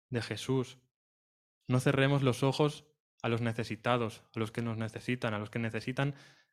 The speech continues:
de Dios, a los que necesitan del Espíritu Santo. No cerremos los ojos a ellos. Porque ¿sabéis qué pasa, hermanos, cuando la iglesia se vuelve así de fría, cuando no se tiene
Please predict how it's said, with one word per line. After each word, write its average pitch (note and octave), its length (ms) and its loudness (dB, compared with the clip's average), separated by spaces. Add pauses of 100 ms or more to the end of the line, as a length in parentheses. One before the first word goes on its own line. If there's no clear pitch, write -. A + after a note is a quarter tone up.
(140)
de A2+ 140 0
Dios, A#2+ 300 4
a A#2 60 2
los A2 120 -2
que - 80 -6
necesitan A#2+ 400 -2
del A#2+ 140 0
Espíritu B2 440 0
Santo. A2+ 560 0 (640)
No A#2+ 100 0
cerremos C3 340 2
los B2 200 2
ojos A#2+ 380 -2 (920)
a A2+ 140 2
ellos. A#2+ 440 2 (1040)
Porque A#2 200 0
¿sabéis C3 500 2 (320)
qué C#3+ 100 2
pasa, C#3+ 280 4
hermanos, C3 340 0
cuando A#2 220 -4
la G#2+ 100 0
iglesia B2 380 -2
se C3 100 -2
vuelve B2+ 280 0
así B2+ 380 -4 (1080)
de A2 100 -4
fría, B2+ 400 2
cuando A2+ 220 -2
no A2+ 80 -2
se B2+ 140 -2
tiene B2+ 400 0